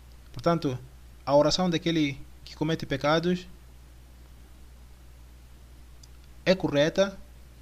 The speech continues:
enquanto esse pecado não atingir o grau de descrença. Portanto, é correto fazer a oração por detrás de um imam que seja pecador. Yani, por exemplo, raspa a barba, comete,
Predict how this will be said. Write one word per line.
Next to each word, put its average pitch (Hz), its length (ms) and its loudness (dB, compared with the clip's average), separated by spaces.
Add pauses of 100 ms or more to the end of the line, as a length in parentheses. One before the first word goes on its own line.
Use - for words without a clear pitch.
enquanto 185 300 -4
esse 185 160 -4
pecado 160 360 0
não 160 140 0
atingir 147 500 -2 (460)
o 127 80 -6
grau 139 320 2
de 131 160 -6
descrença. 127 580 -2 (840)
Portanto, 170 360 2 (400)
é 170 140 2
correto 170 580 2 (1900)
fazer 156 320 2
a - 20 2
oração 156 480 2 (260)
por 131 140 -4
detrás 151 340 0
de 151 60 -4
um 160 80 0
imam 165 380 0
que - 120 -6
seja 160 220 0
pecador. 147 480 0 (960)
Yani, 120 320 -6
por 123 100 -10
exemplo, 135 320 -6 (320)
raspa 143 340 -2
a - 20 -2
barba, 151 400 2
comete, 135 500 -4